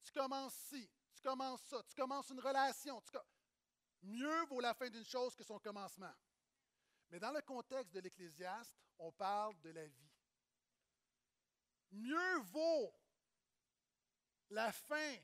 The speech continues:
d'une marche avec Jésus que de commencer à marcher avec Jésus. Qu'est-ce que ça veut dire ?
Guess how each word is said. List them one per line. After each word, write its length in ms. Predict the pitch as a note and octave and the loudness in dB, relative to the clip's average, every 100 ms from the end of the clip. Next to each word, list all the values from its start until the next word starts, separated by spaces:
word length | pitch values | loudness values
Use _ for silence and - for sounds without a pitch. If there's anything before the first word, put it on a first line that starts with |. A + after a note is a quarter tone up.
| _ | _
d'une 240 | D#3+ A3+ A3+ | -12 -10 -4
marche 320 | B3+ C#4 C4+ | 0 0 0
avec 200 | A#3 A3 | -2 -2
Jésus 500 | E3 A3 G3+ G3+ D4+ | -6 -10 -10 -10 -8
que 100 | B3 | -4
de 100 | A3 | -4
commencer 800 | G#3+ A#3+ A#3 A3 - B3+ C#4 C#4 - | -2 -2 -2 -4 -6 -6 -8 -10 -6
à 100 | G3+ | -4
marcher 300 | G#3+ - B3 | -4 -4 -2
avec 160 | G#3+ | -4
Jésus. 500 | E3 G#3 E3 B3 A#3+ - _ _ _ _ _ _ _ - | -6 -14 -12 -12 -12 -16 _ _ _ _ _ _ _ -4
Qu'est-ce 160 | B3 | -4
que 80 | - | -2
ça 120 | E3+ | -4
veut 100 | A3 | -2
dire ? 260 | G3 A#3 G3+ | 0 0 0